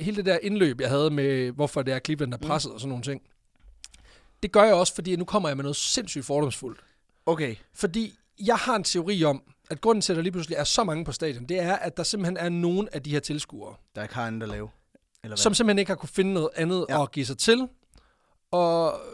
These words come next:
Speaker 1: øh, altså, du ved, efter man stoppede med at, at lave stål og sætte ild til
Speaker 2: Mm.
Speaker 1: floden og alt det fede. Good old days, ikke? Men når man så kan få stifter til tre en halv, og
Speaker 2: Ja.
Speaker 1: simpelthen kan få lov til at se hjemmeholdet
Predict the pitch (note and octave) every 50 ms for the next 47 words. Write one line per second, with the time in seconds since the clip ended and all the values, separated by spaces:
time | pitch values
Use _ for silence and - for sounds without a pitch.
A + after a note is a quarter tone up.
0 | - - - - - - E3+ - - F3 F3+ F#3 F3+ F3+ F#3 F#3 - E3 D3 D3
1 | C#3 - F3+ F#3 F#3 E3 C#3 C#3+ C#3+ C#3 C3+ A#2+ G#2 - - - - - - -
2 | _ _ - - C#3+ C#3+ B2 - - F3 F3+ F3+ D#3+ C#3 B2 A#2 - - B2+ D#3
3 | F3 F3+ - - C3+ B2 B2+ B2 C3 D#3 E3 D#3+ B2+ A2+ C#3 D#3+ C#3+ B2 - D3+
4 | C#3+ D3 D3+ C3+ - _ _ - - A#3 G#3 D3 B2 A#2 - A2 A2+ B2 - F3+
5 | F3+ F3+ - _ _ _ _ _ _ _ _ _ _ _ _ _ _ - F3 F3
6 | F3+ F3+ F3 F#3 A#3 G#3+ G#3+ - F#3 - - A#3 B3+ - - D#3 - - C#3+ -
7 | G#3 G#3+ F3+ C#3 D3 F#3+ - - - - _ _ _ _ _ _ - D3+ - D#3+
8 | G3 F#3 - F3+ D3 - D#3 D3+ E3 D#3 - - - D#3 - - G3 D#3 C#3+ D#3+
9 | F3+ F3+ C#3 D3+ C3+ B2+ B2 B2+